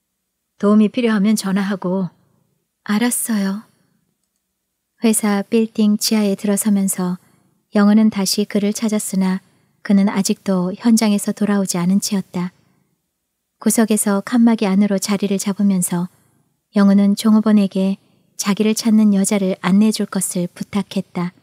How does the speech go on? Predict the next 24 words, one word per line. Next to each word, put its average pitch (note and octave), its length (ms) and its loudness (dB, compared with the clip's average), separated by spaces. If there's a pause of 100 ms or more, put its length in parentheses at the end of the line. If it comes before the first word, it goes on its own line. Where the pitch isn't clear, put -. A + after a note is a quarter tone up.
(1040)
이십오 G#3+ 520 2
분에서 G3+ 600 0 (280)
십 - 240 -2
분이 A3 440 4
이미 G#3 260 4
흐르고 G#3 580 -2 (340)
십오 G#3+ 400 0
분이 G3+ 480 2
남아 G3 300 2
있었다. F#3 560 -4 (1120)
음악이 G#3 380 4
다섯 G3+ 340 -2
곡쯤 G#3 360 -2
흐르면 G3 600 0 (340)
십오 G#3 360 0
분이 G#3 280 2
채워질 G#3+ 420 -2
거라고 G3+ 340 -4
생각하면서 G3+ 840 -2 (600)
영은은 G3 560 2
코트의 G#3 500 -2
목 G3 280 -2
단추를 G3+ 560 -2
풀었다. F#3+ 500 -6